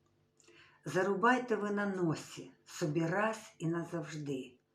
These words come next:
що ви вірите проносу і йдете не туди. Окупований підступно і з порушенням угод був російськими спецами наш Донбас і наш народ.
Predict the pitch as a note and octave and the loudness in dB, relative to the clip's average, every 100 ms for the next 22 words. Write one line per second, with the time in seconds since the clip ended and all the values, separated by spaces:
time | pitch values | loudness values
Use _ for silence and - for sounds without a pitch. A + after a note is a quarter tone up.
0 | _ - - - - F#3+ F#3+ G3+ G#3 G3 | _ -20 -16 -2 0 2 2 4 2 2
1 | G3 - G3+ A3+ G#3+ F3 C3+ - - - | -2 0 2 4 4 2 0 -6 -14 -16
2 | _ - F3 D#3 D3 G#3+ G#3+ D3 D#3+ F#3 | _ -4 -2 -2 -2 -4 -2 -2 -2 -4
3 | F3 D3 C3+ C3+ - _ _ _ _ _ | -6 -6 -8 -12 -14 _ _ _ _ _
4 | _ _ - - E3+ - G#3 B3 B3+ A#3 | _ _ -20 -8 -4 0 4 8 8 8
5 | G#3 - G3+ - - - - A#3 A3 - | 4 2 -2 -2 -6 -6 2 4 2 0
6 | D3+ C#3 - E3 - - G3 A3 G#3+ F#3 | -4 -4 -8 -12 -8 -2 0 2 0 0
7 | E3+ D#3+ D3 F3+ A#3 A#3+ - - - - | 0 0 -2 -2 -4 -6 -14 -20 -20 -14
8 | - F3 G3 G3 - A3 - - D#3+ D3+ | -2 2 2 2 2 0 2 2 2 2
9 | - - - - A3+ A3+ F3 E3+ D#3+ D#3+ | -4 -4 -4 -2 0 2 2 2 0 -2
10 | D3 D3 F3+ G3 - - D3 D3+ - D3 | -2 -2 -2 -6 -10 -4 -4 -4 -8 -8
11 | D3 C3 - | -6 -8 -16